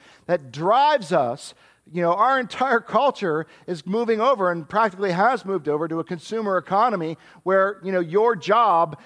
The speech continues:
in order to make sure that other people are still employed is to buy stuff.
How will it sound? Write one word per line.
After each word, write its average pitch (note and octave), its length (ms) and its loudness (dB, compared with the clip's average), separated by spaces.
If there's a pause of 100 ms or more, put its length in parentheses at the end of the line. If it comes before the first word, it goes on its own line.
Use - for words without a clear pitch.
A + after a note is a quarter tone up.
(160)
in E3 100 -6
order F#3 200 0
to D#3+ 120 -6
make F#3+ 200 -2
sure A3 200 0
that G3 140 2
other G#3+ 240 4
people G3 480 -4
are F3+ 140 2
still G#3 340 -2
employed F3 720 0
is D#3+ 240 -2
to F3 140 -2
buy A3+ 300 4
stuff. - 600 -4